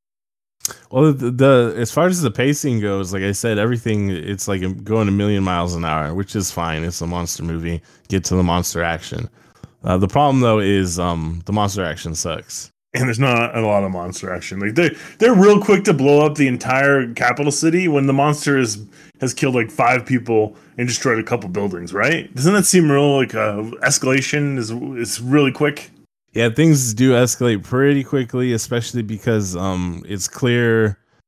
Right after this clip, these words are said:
Speaker 1: like, halfway through the movie that you can kinda communicate with the trolls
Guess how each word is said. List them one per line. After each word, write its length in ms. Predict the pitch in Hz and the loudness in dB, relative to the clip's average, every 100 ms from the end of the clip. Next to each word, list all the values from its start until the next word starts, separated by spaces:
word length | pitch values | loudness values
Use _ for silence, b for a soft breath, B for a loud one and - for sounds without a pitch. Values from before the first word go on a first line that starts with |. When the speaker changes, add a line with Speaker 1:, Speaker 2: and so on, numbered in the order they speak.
| _ - 78 73 | _ -20 -18 -8
Speaker 1:
like, 200 | 95 95 | -4 -4
halfway 380 | 107 117 - 120 | -2 -2 -2 -4
through 160 | 117 117 | -2 -2
the 60 | |
movie 360 | 107 110 110 110 | 0 0 -2 -2
that 160 | 98 92 | -2 -4
you 120 | 92 | -6
can 200 | - 90 | -8 -6
kinda 320 | 110 110 98 | -2 -2 -2
communicate 540 | 104 104 110 101 107 | -2 -2 -2 -2 -4
with 120 | 90 92 | -4 -10
the 60 | |
trolls 680 | - 107 98 98 92 - | -6 -2 -2 -2 -4 -8